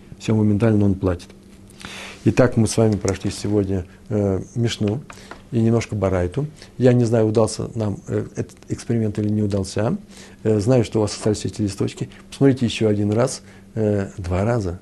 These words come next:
три. Это ужасно интересно. Здесь есть тонкости,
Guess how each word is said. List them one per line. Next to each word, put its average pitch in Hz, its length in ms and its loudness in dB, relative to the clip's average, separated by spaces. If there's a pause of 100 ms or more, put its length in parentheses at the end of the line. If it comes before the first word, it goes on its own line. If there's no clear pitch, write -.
три. 107 280 -2 (320)
Это 113 180 -2
ужасно 113 280 2
интересно. 98 520 -2 (340)
Здесь 110 200 -2
есть 123 160 0
тонкости, 110 500 -2